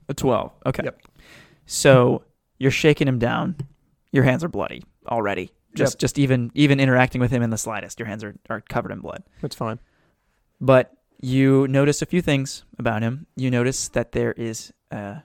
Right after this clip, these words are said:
Speaker 1: a, a belt around his waist, and on the belt is a pouch of, uh, a strange assortment of herbs and, uh, bat guano and, and other things, which you're pretty sure are material components.
Speaker 2: Snag.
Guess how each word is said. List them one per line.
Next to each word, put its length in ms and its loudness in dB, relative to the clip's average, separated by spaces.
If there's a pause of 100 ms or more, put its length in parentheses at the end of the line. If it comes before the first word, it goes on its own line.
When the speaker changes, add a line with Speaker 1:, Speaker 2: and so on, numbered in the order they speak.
(240)
Speaker 1:
a, 400 -4 (440)
a 100 0
belt 480 0
around 280 0
his 120 -6
waist, 320 -2
and 80 -4
on 120 -2
the 60 -2
belt 360 -6
is 100 -10
a 60 -10 (120)
pouch 520 -10 (480)
of, 420 -12 (640)
uh, 220 -10 (500)
a 120 -2
strange 320 0
assortment 360 0
of 160 -2
herbs 480 -2
and, 260 -10 (440)
uh, 180 -12 (160)
bat 220 -6 (360)
guano 640 0
and, 260 -10 (180)
and 300 -10
other 180 2
things, 320 -4
which 180 -4
you're 80 0
pretty 340 -2
sure 460 0
are 300 -4
material 420 -10
components. 720 -14 (100)
Speaker 2:
Snag. 960 -8